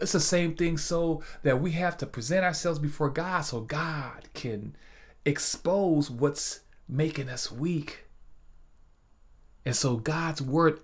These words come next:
oftentimes will give you the truth of where you are.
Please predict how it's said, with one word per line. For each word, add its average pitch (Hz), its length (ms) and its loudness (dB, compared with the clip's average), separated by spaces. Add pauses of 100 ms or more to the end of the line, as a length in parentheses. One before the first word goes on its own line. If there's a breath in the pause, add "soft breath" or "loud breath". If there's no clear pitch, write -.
(100)
oftentimes 117 920 -4
will 117 220 -2
give 151 360 -2
you 180 120 -4
the - 140 -6
truth 190 540 -6 (300 soft breath)
of 117 180 -4
where 151 320 -2
you 196 280 2
are. 208 480 2